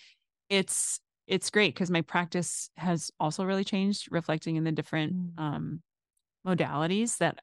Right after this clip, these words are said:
Speaker 1: I think are very therapeutic, but maybe easier on my body. And so, uh, I do a lot more, like, lymph work now and some craniosacral and stuff that people get off the table and are like,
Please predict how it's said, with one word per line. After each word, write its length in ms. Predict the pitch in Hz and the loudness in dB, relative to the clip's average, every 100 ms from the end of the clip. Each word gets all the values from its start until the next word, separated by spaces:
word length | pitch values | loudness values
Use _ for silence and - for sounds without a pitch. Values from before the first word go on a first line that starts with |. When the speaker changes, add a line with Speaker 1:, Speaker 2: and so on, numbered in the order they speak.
| - | -2
Speaker 1:
I 180 | 151 | 0
think 260 | 160 165 165 | 0 -2 0
are 140 | 160 151 | 0 0
very 220 | 151 151 | 0 -2
therapeutic, 600 | - 147 143 - 165 196 | -2 -6 -6 -8 -4 -4
but 140 | 165 - | -4 -2
maybe 300 | 160 147 - | -2 -2 -6
easier 320 | 156 185 196 | -10 -12 -6
on 100 | 185 | -2
my 100 | 160 | -2
body. 420 | 147 - 180 220 - _ _ _ _ - | -4 -6 -4 -4 -6 _ _ _ _ 2
And 200 | 175 170 | 4 4
so, 480 | - 165 160 147 - | 2 2 2 0 -2
uh, 160 | 151 - | -2 -2
I 140 | 156 | -2
do 180 | 156 151 | -2 -2
a 20 | |
lot 200 | 139 139 - | -2 -4 -6
more, 140 | 139 | -10
like, 220 | 131 143 220 | -8 -6 0
lymph 400 | 240 254 233 - | 2 2 0 -4
work 300 | 220 208 - | -6 -4 -2
now 540 | 196 185 185 185 175 | 0 2 2 2 0
and 120 | 160 | 0
some 140 | 151 170 | -2 -8
craniosacral 1000 | - 160 156 - 196 - 180 175 170 160 | -6 -2 -2 -2 -6 -2 0 2 2 2
and 160 | 156 160 _ _ _ | 0 -2 _ _ _
stuff 440 | - - 196 226 - | -20 0 0 0 0
that 260 | 170 160 - _ | 0 0 -4 _
people 260 | 208 240 | -4 0
get 100 | 208 | 2
off 140 | 190 185 | 2 2
the 80 | 160 | -4
table 280 | 170 170 | -2 0
and 80 | 185 | 2
are 40 | 151 | 0
like, 160 | 139 | -2